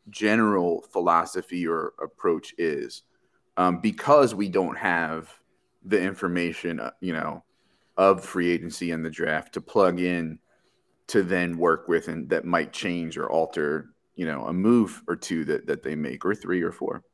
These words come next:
Um, I think an-, another thing is because I think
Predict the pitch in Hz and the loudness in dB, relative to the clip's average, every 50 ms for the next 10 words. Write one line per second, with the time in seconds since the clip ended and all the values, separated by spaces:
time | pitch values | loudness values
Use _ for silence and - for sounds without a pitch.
0 | _ _ _ - - - _ _ _ _ _ - 82 82 85 82 80 82 80 - | _ _ _ -20 -20 -20 _ _ _ _ _ -2 0 0 0 0 -2 -6 -10 -12
1 | _ - _ _ _ - - - - 131 104 92 - 104 101 107 113 113 110 110 | _ -20 _ _ _ -10 -6 -2 0 0 0 0 0 2 4 6 6 6 6 4
2 | 113 113 95 92 90 87 - - 90 92 90 85 82 - 95 87 - - - 120 | 2 0 0 2 2 0 0 0 0 0 0 0 0 -2 -4 -4 -4 -2 -2 -2
3 | - 190 165 - - - 101 104 110 123 113 - - | -2 -2 -6 -8 -4 0 0 0 2 0 -4 -6 -10